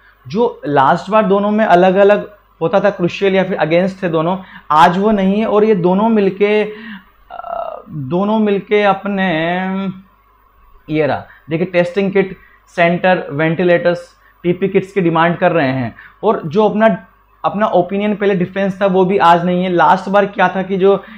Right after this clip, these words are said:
इसको आपने ज़बरदस्ती जोन जो घोषित, ये जो हो गया कंटेनमेंट जोन, ये है method to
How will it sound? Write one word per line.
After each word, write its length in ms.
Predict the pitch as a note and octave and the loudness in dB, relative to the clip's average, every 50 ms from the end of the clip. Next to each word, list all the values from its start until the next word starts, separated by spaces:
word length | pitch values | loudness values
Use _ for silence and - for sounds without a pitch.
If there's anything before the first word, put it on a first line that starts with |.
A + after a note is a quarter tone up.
| F#3 - - | -16 -12 -10
इसको 280 | E3+ - - - G3 | -10 -10 -6 0 4
आपने 340 | F#3+ F3 E3+ E3+ - F#3 F3+ | 6 6 6 4 2 0 0
ज़बरदस्ती 440 | E3+ F3 F3 E3+ E3 F3 F3 - F#3 | 2 2 4 4 2 0 0 -2 -4
जोन 280 | D#3 D3+ E3 E3 E3+ E3 | -4 -2 0 0 0 0
जो 320 | E3+ F3+ - - - _ _ _ _ _ _ _ _ C3+ | -2 -2 -2 -4 -8 _ _ _ _ _ _ _ _ -8
घोषित, 300 | D#3 D#3+ - G3 F#3+ F#3+ - _ _ _ _ _ _ _ _ _ _ _ _ _ _ _ _ _ _ _ _ _ _ _ _ _ _ _ _ _ - | -8 -6 -6 -8 -8 -10 -12 _ _ _ _ _ _ _ _ _ _ _ _ _ _ _ _ _ _ _ _ _ _ _ _ _ _ _ _ _ -10
ये 80 | D3+ D#3 | -6 -2
जो 140 | E3 F3+ E3 | 0 0 2
हो 100 | D#3 D#3 | 2 4
गया 120 | E3+ E3+ | 4 2
कंटेनमेंट 400 | E3 D#3+ D3 C#3+ E3 E3 E3 D#3 | 2 0 -4 -6 -4 -4 -4 -2
जोन, 200 | D#3+ D#3+ D#3+ D#3 | -2 -2 -2 -2
ये 160 | D#3 E3 E3 | -2 -2 -2
है 120 | E3 E3 D#3+ | -2 -2 -2
method 420 | D#3+ D#3 D#3 D3+ - F3+ E3+ E3+ | -2 -2 -2 -2 0 2 2 2
to 220 | E3+ E3+ F3 F3 | 2 0 -4 -6